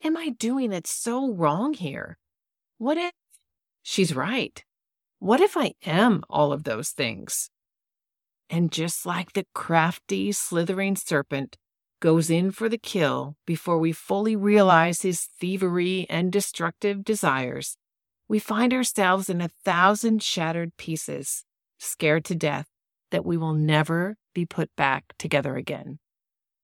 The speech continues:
But God. God declares that you are the head and not the tail. And according to Got Questions dot org, under the Mosaic covenant, Israel was given the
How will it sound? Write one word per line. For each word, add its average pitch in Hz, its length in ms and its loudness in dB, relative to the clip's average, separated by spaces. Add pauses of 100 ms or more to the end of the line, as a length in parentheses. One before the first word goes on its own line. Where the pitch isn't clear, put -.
(840)
But 151 400 2 (340)
God. 147 480 -2 (920)
God 202 320 2
declares 175 640 -2
that - 180 -2
you 190 200 -6
are 185 140 -2
the 185 160 -2
head 190 520 8
and 170 320 2
not 175 360 6
the 254 100 0
tail. 180 640 2 (300)
And 226 100 6
according 240 460 4
to 175 320 0 (240)
Got 226 180 0 (100)
Questions 165 540 -2
dot 160 240 0
org, 160 540 -2
under 202 200 4
the 190 160 0
Mosaic 175 800 0
covenant, 185 600 -2 (380)
Israel 208 560 0
was 160 220 -2
given 170 340 0
the 160 160 -2